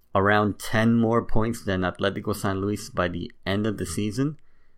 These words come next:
to be eligible to play Liguilla. 'Cause if you're, they're in last place for the repechaje, they, I mean, for relegation, they cannot play Liguilla. So right now,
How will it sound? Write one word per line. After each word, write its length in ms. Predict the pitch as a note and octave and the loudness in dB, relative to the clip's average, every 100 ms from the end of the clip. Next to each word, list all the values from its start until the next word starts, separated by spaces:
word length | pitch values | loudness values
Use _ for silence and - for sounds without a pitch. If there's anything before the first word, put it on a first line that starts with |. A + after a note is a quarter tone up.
| - - - - | -20 -20 -20 -8
to 120 | G#2 | -6
be 200 | F2+ G2+ | -2 0
eligible 580 | F#2 G2+ G2+ G2 F2+ F#2+ | 2 2 0 -2 -2 -2
to 80 | F#2 | -2
play 560 | - F#2+ F2+ F2 E2+ - F#2 | -4 -2 -2 -4 -8 -12 -8
Liguilla. 520 | F2 F2 F#2 - G2 - _ | -6 -6 -8 -10 -14 -20 _
'Cause 140 | G2 | -6
if 80 | F#2 | -4
you're, 160 | G2 G2+ | -2 -4
they're 180 | G2+ G#2 | -2 0
in 80 | A2+ | 2
last 240 | A2 G#2+ - | 2 0 0
place 220 | G#2+ F#2+ | -2 0
for 100 | F#2+ | -2
the 120 | F#2 | 0
repechaje, 580 | F#2+ F#2 - F2+ A2+ - - _ _ - - _ | 0 -2 -4 -4 -4 -8 -12 _ _ -20 -20 _
they, 380 | G#2 F2 F2 F2 - | -4 -2 -2 -4 -2
I 80 | G#2 | -2
mean, 160 | F#2 | -2
for 320 | E2 G2 F2+ - | 0 0 0 0
relegation, 600 | G2 F#2+ F2+ G2+ C#3+ C#3+ - - - | 0 2 2 0 0 -4 -8 -20 -6
they 140 | F#2+ | -4
cannot 460 | E2+ - F2+ F2+ - | -4 -6 -4 -4 -4
play 160 | F2+ F2 | -6 -6
Liguilla. 460 | F2+ F#2 F#2+ F2+ | -6 -6 -6 -8
So 240 | - F2+ F2+ | -8 -6 -2
right 240 | G2 D3+ | 0 0
now, 380 | C#3+ D3+ A#2 | 2 0 0